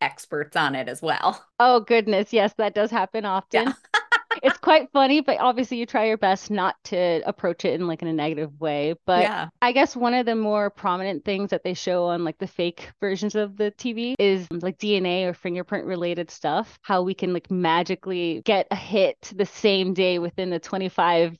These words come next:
Speaker 2: minute T V show, non-existent. So I have to explain, like, no, you don't get, like, a full print every single time. Most of the time you get a smudge that has nothing on there. So there's a big difference.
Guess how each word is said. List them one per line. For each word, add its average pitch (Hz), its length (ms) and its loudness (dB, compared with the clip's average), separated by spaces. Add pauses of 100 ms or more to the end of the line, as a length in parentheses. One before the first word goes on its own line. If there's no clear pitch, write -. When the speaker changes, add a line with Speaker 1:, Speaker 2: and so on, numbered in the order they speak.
Speaker 2:
minute 196 520 2
T 202 180 -8
V 190 160 -4
show, 196 460 2
non-existent. 180 920 -4
So 190 400 2
I 220 100 2
have 254 220 4
to 254 100 4
explain, 233 680 2
like, 202 280 0 (100)
no, 302 560 2
you 277 140 -4
don't 294 220 -4
get, 262 160 -4
like, 233 160 -8
a 226 60 -8
full 262 340 -2
print - 680 -2 (120)
every 196 320 2
single 165 360 -6
time. 180 460 -4 (100)
Most 254 240 0
of 208 80 2
the 196 60 -4
time 208 160 0
you 208 80 -4
get 220 100 0
a 226 60 0
smudge 233 460 0
that 156 200 -4
has 190 200 -2
nothing 220 360 -2
on 247 260 -2
there. 156 220 -4
So 156 580 -2
there's 226 240 4
a 233 60 -2
big 240 300 -2
difference. 202 680 -2